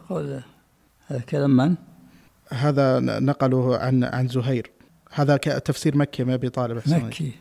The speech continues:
Speaker 1: مكي هذا متى؟
Speaker 2: في القرن الخامس، أحسن عليك. توفي. نعم، في الآية التي بعدها.
Speaker 1: ذكر عن ثمود بعد عاد. ظاهره أن عاد الأولى، أن عاد الأولى،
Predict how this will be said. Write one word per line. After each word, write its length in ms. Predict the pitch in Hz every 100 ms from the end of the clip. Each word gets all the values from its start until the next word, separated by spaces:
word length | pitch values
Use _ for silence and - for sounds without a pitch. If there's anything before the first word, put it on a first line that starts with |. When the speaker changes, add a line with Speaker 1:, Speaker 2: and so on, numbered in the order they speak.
| - _ -
Speaker 1:
مكي 300 | 139 - 147
هذا 340 | 151 147 151 - _ _ _
متى؟ 340 | 160 - 139 120 - -
Speaker 2:
في 260 | - 143 135
القرن 340 | 131 151 147
الخامس، 440 | 131 - 127 117 120
أحسن 200 | - 123
عليك. 300 | 123 - - - - - - - - -
توفي. 400 | 127 - - 131 - - - - - -
نعم، 280 | - 135 135
في 120 | 123
الآية 180 | 127 123
التي 240 | 123 - 131
بعدها. 320 | 127 127 127 - _ _ _ _ _ _ -
Speaker 1:
ذكر 580 | 143 143 143 160 175 151
عن 180 | 127 127
ثمود 400 | - 175 185 160
بعد 220 | 143 127
عاد. 300 | 123 113 117 _ _ _ _ _ _ 156
ظاهره 360 | 143 156 147
أن 160 | 135 127
عاد 520 | 113 120 117 120 143
الأولى، 560 | 139 131 143 165 123 113 - _ _ _ _ -
أن 240 | 113 110 101
عاد 180 | 120 107
الأولى، 480 | 104 104 131 156 202